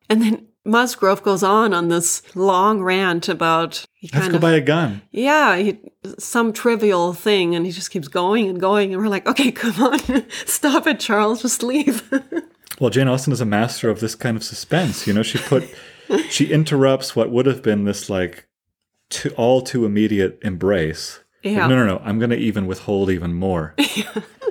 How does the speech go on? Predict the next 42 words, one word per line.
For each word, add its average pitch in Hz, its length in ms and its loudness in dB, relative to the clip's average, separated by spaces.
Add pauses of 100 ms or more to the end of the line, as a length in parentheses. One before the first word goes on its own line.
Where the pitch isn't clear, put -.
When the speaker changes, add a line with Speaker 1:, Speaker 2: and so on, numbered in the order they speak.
(240)
Speaker 2:
Slightly 131 460 2
more 117 220 2
withholding. 110 460 0
"You 131 120 0
thought 156 260 2
I 151 60 4
was 135 160 0
done 135 180 -2
withholding." 117 600 -4 (760)
Now 104 80 -4
speaking 104 400 -2
in 98 60 -2
the 98 80 -4
voice 101 220 -4
of 101 40 -16
Jane 101 160 -4
Austen. 98 220 -10 (240)
"You 143 80 2
thought 170 180 2
I 170 80 4
was 135 160 0
done 139 220 2
withholding 101 440 0
with 98 140 2
this 101 160 -2
letter, 101 220 2
but 104 100 -2
I'm 107 140 0
still 139 260 0
not 110 200 0
done 104 160 -2
withholding. 101 420 -2 (340)
I'm 107 80 -4
gonna 110 120 2
withhold 110 360 0
the 110 80 2
embrace." 98 540 0 (420)
Enter, 107 380 2
enter 110 340 0
bumbling 98 500 0
Charles 95 320 -2
Musgrove, 95 720 -2